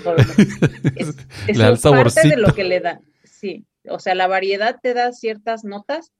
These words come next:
Speaker 2: pero también,
Speaker 1: <clears throat>
Speaker 2: eh, la manera en la que tú fe-, eh, fertilizas.
Speaker 1: Ah,
Speaker 2: Entonces, es
Speaker 1: ok.
Speaker 2: como una combinación de la variedad en sí del café con,
Speaker 1: Ujú.
Speaker 2: con la manera en la que está,
Speaker 1: Ok.
Speaker 2: está, pues, nutrida.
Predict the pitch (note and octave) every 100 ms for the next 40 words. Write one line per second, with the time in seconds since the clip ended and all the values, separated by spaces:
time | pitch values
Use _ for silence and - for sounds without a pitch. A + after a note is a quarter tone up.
0 | _ _ _ - E3+ E3 E3 E3 F3 F#3
1 | F#3+ - - D#3+ G#2+ - E3 D#3+ D#3+ D#3+
2 | E3+ F3+ F#3+ E3 D#3+ D#3+ D3+ E3+ E3 E3
3 | D#3+ - - F3 D#3+ - E3 D#3 - F3+
4 | A3 G#3+ - _ _ _ _ _ _ _
5 | - - F#3 F#3+ F#3+ F#3+ G3 G3 G3+ G3+
6 | G#3 G3 E3 D#3+ D#3 D3+ F#3 F3+ F3 E3
7 | D3+ C#3+ D3 D3 D3+ E3 F#3+ G#3+ G#3 G#3
8 | G3+ F#3+ F#3 F#3 F3+ - F3 A3+ E3+ G2
9 | F#2 F#2 - _ - D3 D3 C#3+ C#3 C#3
10 | C3 - _ D3 D3 C#3+ C#3+ D#3 D3+ D#3
11 | C#3 C#3 C#3 B2+ _ D3 _ _ C#3 B2+
12 | - _ _ _ _ _ B2 C3+ C3+ _
13 | - D3+ - D3+ D3 D3+ - E3 D3+ D#3
14 | D3+